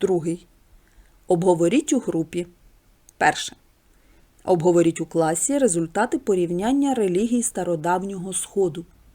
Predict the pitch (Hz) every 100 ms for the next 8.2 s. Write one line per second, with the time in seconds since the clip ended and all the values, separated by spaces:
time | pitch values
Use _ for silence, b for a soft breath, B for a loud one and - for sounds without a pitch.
0 | _ _ 196 180 170 165 247 - - -
1 | - - 180 170 185 185 - 311 - 160
2 | 160 - - - 180 185 185 185 208 196
3 | 175 170 156 180 185 185 190 170 170 160
4 | 180 175 165 - 170 151 185 180 226 311
5 | - 175 165 - b b b b 349 370
6 | 370 392 - 196 165 180 - 202 175 151
7 | 175 - 170 208 220 - - 175 190 180
8 | 233 311